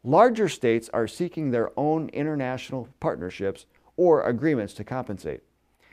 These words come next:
In twenty fourteen, California began a cap and trade agreement with Quebec allowing the two regions jointly to create the largest carbon market in North America. In twenty twenty-two,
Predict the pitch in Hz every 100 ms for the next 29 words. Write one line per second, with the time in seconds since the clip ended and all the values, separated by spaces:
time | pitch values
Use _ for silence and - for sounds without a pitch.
0 | _ 127 120 120 113 101 110 98 156 156
1 | 135 160 117 98 - 139 131 110 110 117
2 | 107 104 139 127 113 113 151 185 131 95
3 | 98 117 117 - _ - 117 - - 107
4 | 175 147 - - _ _ 131 135 190 240
5 | 139 113 113 - 151 120 139 127 127 110
6 | - 185 104 113 113 - 131 151 147 107
7 | 104 143 196 214 - - 156 139 120 117
8 | 117 139 - 104 110 113 101 120 123 107
9 | 64 - _ _ _ _ _ - 117 104
10 | 107 98 - 73 73 - 156 151